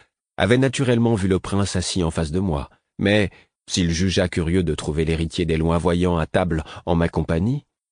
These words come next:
en train de me regarder coudre la manche de ma chemise, il n'en manifesta rien. Rien non plus dans son attitude ne laissa transparaître qu'il s'était adressé à moi à son entrée. Toute son attention se portait sur le prince quand il dit : «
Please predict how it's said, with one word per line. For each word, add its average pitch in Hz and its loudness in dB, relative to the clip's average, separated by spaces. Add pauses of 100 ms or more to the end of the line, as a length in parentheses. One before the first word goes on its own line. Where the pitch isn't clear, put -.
(460)
en 85 0
train 78 -2
de 73 -2
me 73 -4
regarder 82 -2
coudre 90 0
la 80 0
manche 87 0
de 80 0
ma 76 -2
chemise, 104 -6 (520)
il 104 2
n'en 120 4
manifesta 139 0
rien. 92 -6 (920)
Rien 120 4
non 131 2
plus 123 -2
dans 117 2
son 120 -2
attitude 110 -2
ne 92 0
laissa 82 0
transparaître 95 -2 (340)
qu'il 95 2
s'était 113 0
adressé 101 0
à 92 2
moi 92 2
à 87 0
son 90 -2
entrée. 78 -6 (440)
Toute 220 -2
son 139 0
attention - -2
se - -6
portait 98 -4
sur 90 -4
le 82 0
prince 69 -6
quand 69 -6
il 69 -6
dit : « 69 -6